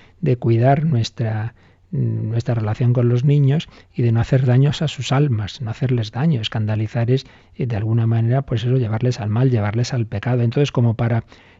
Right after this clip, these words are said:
mm, enfatizar que un niño tiene una grandísima importancia, que no por ser niño su alma tiene menos importancia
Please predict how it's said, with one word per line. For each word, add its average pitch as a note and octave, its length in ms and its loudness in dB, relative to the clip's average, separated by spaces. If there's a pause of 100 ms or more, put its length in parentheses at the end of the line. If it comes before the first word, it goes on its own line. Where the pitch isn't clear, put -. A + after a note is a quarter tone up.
mm, A#2 360 0 (600)
enfatizar B2+ 720 0
que D3 120 2
un D#3 220 6
niño E3+ 600 6
tiene C3+ 200 2
una A#2+ 160 2
grandísima A2 520 0
importancia, B2 540 0
que A#2+ 100 -2
no A#2+ 140 4
por B2 240 0
ser A2+ 240 0
niño B2+ 420 4 (300)
su - 160 -4
alma B2 260 4
tiene B2 220 4
menos A#2+ 300 4
importancia A#2 760 0